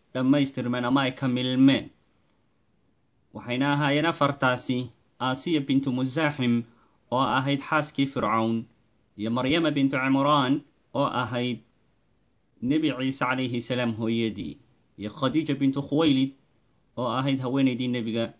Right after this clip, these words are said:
iyo xaaskiisii ugu horreeyey, iyo sidoo kale Faatima bintu Muxammed, oo ahayd hablaha uu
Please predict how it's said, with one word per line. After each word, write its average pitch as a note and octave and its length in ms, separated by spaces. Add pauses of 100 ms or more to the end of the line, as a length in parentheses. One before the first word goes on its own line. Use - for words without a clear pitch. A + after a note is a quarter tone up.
(640)
iyo A2 160
xaaskiisii C3 560
ugu C3+ 140
horreeyey, G2+ 460 (720)
iyo A#2 160
sidoo C#3 320
kale A2+ 360
Faatima C3+ 440
bintu C3 260
Muxammed, A#2 540 (420)
oo B2 120
ahayd B2 500 (480)
hablaha C3 420
uu C3+ 140